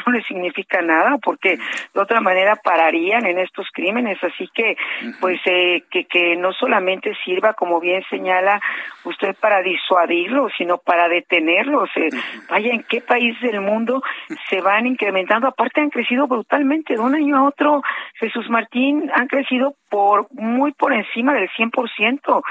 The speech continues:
Speaker 1: Digo, en algunos países con un linchamiento bastaría para detener un país. Aquí contabilizamos al menos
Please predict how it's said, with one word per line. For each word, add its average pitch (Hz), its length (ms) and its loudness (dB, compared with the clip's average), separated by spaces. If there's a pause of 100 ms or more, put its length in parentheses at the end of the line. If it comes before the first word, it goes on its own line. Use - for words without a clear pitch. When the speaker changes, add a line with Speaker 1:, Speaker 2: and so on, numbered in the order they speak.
(300)
Speaker 1:
Digo, 254 180 -2
en 226 100 2
algunos 226 400 2
países 247 400 0
con 220 180 4
un 254 140 2
linchamiento 240 640 0
bastaría 196 460 2
para 233 200 2
detener 185 400 -2
un 254 140 0
país. 220 420 0 (420)
Aquí 233 300 -2
contabilizamos 226 1000 0
al 196 140 2
menos 233 320 2